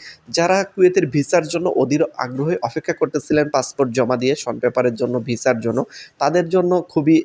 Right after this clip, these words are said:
একটা ব্যাড নিউজ, সেটা হচ্ছে ডিসেম্বর মাসে তেমন কোনো কোম্পানিতে ভিসা বের হয়নি। এর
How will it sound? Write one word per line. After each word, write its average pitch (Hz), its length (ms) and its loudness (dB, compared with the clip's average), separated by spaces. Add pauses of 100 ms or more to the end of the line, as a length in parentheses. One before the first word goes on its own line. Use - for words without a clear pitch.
(100)
একটা - 180 -6
ব্যাড 127 380 2
নিউজ, 131 240 2
সেটা 165 240 0
হচ্ছে 175 180 -2
ডিসেম্বর 156 500 0
মাসে 156 220 -2
তেমন 123 320 -2 (680)
কোনো 143 140 0
কোম্পানিতে 175 640 -2
ভিসা 139 380 -2
বের 151 240 4
হয়নি। 117 260 -4 (400)
এর 175 280 2